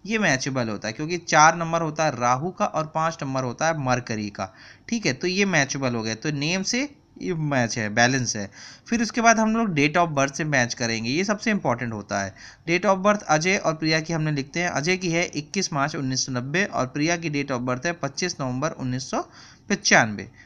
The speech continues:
तो यहाँ पे इक्कीस उन्नीस सौ नब्बे को हम लोग क्या करते हैं, अम, ये, इसको सिंगल डिजिट में कन्वर्ट कर लेते हैं। तो इक्कीस को टू प्लस वन is equal to three,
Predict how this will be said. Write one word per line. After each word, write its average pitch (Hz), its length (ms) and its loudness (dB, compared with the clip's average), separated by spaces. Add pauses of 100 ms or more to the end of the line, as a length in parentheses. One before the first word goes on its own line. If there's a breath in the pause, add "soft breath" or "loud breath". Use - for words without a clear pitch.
(120 loud breath)
तो 226 80 -2
यहाँ 208 280 8
पे 226 60 2
इक्कीस 214 540 -2 (100)
उन्नीस 185 280 -2
सौ 185 60 -2
नब्बे 151 300 0
को 170 140 0
हम 143 200 0
लोग 151 140 0
क्या 135 140 2
करते 123 260 -4
हैं, 175 260 -2 (400 loud breath)
अम, 156 400 0
ये, 135 580 0
इसको 156 200 -2
सिंगल 175 320 0
डिजिट 147 240 -2
में 196 160 -4
कन्वर्ट 123 340 0
कर 117 180 -2
लेते 110 260 -6
हैं। 117 160 -6
तो - 180 -12
इक्कीस 196 300 -2
को 220 120 -4
टू 226 300 -2
प्लस 196 340 -4
वन 180 140 -2
is 156 180 -2
equal 147 220 -2
to 208 140 0
three, 156 320 2